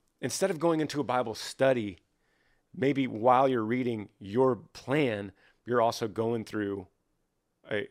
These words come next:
a, um, a study Bible itself. I did that the first time I read the Bible all the way through.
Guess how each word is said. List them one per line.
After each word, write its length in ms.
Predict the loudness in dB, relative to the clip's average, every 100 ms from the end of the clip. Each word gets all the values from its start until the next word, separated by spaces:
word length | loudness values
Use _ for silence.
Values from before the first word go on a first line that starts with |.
| -6
a, 220 | -4 -4
um, 360 | -6 -8 -10 -14
a 120 | -16 -4
study 240 | -4 -4
Bible 420 | 0 2 2 0
itself. 540 | -6 -4 -4 -4 -18 _
I 120 | 0
did 180 | 0 0
that 160 | 0 -2
the 60 |
first 260 | -6 -6 -4
time 180 | -4 -2
I 80 |
read 200 | 0 0
the 60 | 2
Bible 260 | 0 0 0
all 220 | 2 2
the 60 |
way 100 | 0
through. 360 | -4 -6 -6